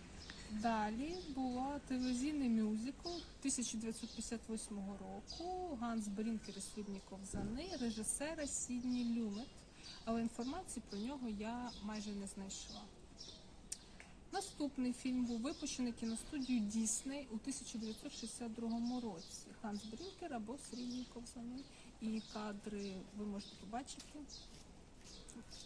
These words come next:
Так, далі був музичний фільм Ен Бі Сі шістдесят дев'ятого року,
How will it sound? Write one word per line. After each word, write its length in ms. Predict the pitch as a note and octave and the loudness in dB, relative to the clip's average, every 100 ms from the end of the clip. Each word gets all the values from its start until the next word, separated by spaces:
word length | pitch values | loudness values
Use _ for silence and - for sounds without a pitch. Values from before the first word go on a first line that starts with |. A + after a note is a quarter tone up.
| - - - - - - - - - - - | -12 -14 -14 -14 -14 -14 -14 -14 -14 -14 -12
Так, 220 | - G3+ F#3+ - - A3+ A3+ | -2 -2 -2 -8 -10 -8 -6
далі 320 | G#3+ B3 E4+ F4 | 0 2 2 0
був 200 | C#4+ C4+ | 2 4
музичний 560 | B3 B3 B3 - A#3 A3 | 4 4 2 4 2 4
фільм 200 | B3 A3+ G#3 | 4 2 4
Ен 180 | A3+ | 4
Бі 140 | G#3+ G#3 | 4 2
Сі 380 | - - A#3+ G#3+ | 0 2 2 2
шістдесят 440 | - A3+ A#3+ A3 | -2 0 2 2
дев'ятого 580 | G#3 G#3 G3+ G3 G3 G3+ | 2 0 -2 -4 -4 0
року, 460 | B3 F#4 - F#4 | 0 -2 -4 -4